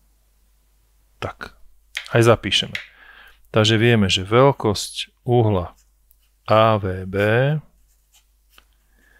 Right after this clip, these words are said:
je päťdesiat stupňov.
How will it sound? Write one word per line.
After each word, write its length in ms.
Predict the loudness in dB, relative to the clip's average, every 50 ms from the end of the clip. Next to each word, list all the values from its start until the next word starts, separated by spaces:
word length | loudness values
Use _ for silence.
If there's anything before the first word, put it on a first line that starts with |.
| _ _ _ _ _ _ _ _ _ _ _ -8 -8
je 60 | -4
päťdesiat 720 | 0 2 4 4 4 4 2 2 2 2 2 2 0 -2 -10 -20 -20 _ _ -18
stupňov. 480 | -16 -12 -12 -12 -12 -12 -14 -10 -2